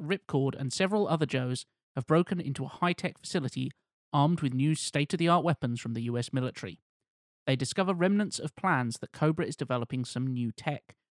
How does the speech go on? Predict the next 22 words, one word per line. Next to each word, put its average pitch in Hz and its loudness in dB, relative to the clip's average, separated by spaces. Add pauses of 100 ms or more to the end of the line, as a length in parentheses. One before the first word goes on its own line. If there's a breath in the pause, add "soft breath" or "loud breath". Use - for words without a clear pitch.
which 123 -8
shouldn't 175 -2
be 175 -4
possible - -4
as 127 -6
their 123 0
leaders 123 -6
are 95 -10
all 120 -4
behind 120 -4
bars. 127 -4 (720)
Despite 175 2
the 175 -8
facility 175 0
appearing 139 0
to - -14
be 123 -4
deserted, 135 0 (280)
one 196 6
scientist 170 0
walks 160 2
out 127 0